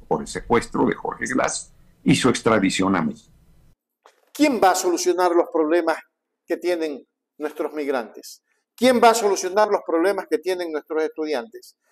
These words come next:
Speaker 2: ¿Quién va a solucionar los problemas que tiene la gente que tiene negocios con México? ¿Quién va a solucionar los problemas que tiene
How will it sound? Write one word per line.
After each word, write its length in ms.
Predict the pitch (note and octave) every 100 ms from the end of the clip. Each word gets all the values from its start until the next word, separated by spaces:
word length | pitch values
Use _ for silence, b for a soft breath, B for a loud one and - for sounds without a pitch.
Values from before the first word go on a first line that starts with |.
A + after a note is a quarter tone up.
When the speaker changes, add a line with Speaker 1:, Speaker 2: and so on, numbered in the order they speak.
| _ -
Speaker 2:
¿Quién 240 | D#4 C#4+
va 40 | A#3+
a 40 |
solucionar 540 | - G3+ E3+ F#3 G3+
los 120 | G3 F#3
problemas 380 | E3 D#3+ G3 F#3+
que 100 | D#3+
tiene 220 | D#3 F#3 F3+
la 140 | D#3 F#3
gente 240 | F#3+ G3
que 80 | E3
tiene 240 | D#3+ F3+ E3+
negocios 420 | D#3 F#3+ - E3
con 140 | - D3+
México? 440 | D3+ C3+ A#2 A#2 _ _ _
¿Quién 260 | D4 D#4+ B3
va 100 | G#3+
a 20 |
solucionar 480 | - F3 F3 F#3 F#3+
los 120 | F#3 -
problemas 420 | D#3 F#3 F#3 E3+
que 60 | D#3+
tiene 320 | F3 F3+